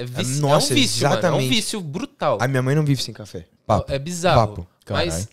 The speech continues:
Speaker 1: ao mesmo tempo, eu vejo o leite como um, um dos bagulhos que talvez seja mais fácil de você trocar pelo, pelo, pelos de matéria-prima vegetal, tá ligado? Porque
Speaker 3: Porque é
Speaker 1: tem
Speaker 3: tão bom
Speaker 1: muita
Speaker 3: quanto.
Speaker 1: opção,
Speaker 2: Então.
Speaker 1: é muito bom.
Speaker 3: Uhum.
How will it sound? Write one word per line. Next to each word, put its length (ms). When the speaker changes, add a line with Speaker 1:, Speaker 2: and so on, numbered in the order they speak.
Speaker 1:
ao 160
mesmo 280
tempo, 300
eu 60
vejo 260
o 20
leite 300
como 260
um, 300
um 40
dos 140
bagulhos 460
que 100
talvez 280
seja 200
mais 260
fácil 300
de 80
você 240
trocar 360
pelo, 400
pelo, 340
pelos 420
de 100
matéria-prima 640
vegetal, 480
tá 100
ligado? 380
Porque 240
Speaker 3:
Porque 80
é 40
Speaker 1:
tem 80
Speaker 3:
tão 100
bom 100
Speaker 1:
muita 80
Speaker 3:
quanto. 100
Speaker 1:
opção, 400
Speaker 2:
Então. 300
Speaker 1:
é 120
muito 340
bom. 400
Speaker 3:
Uhum. 300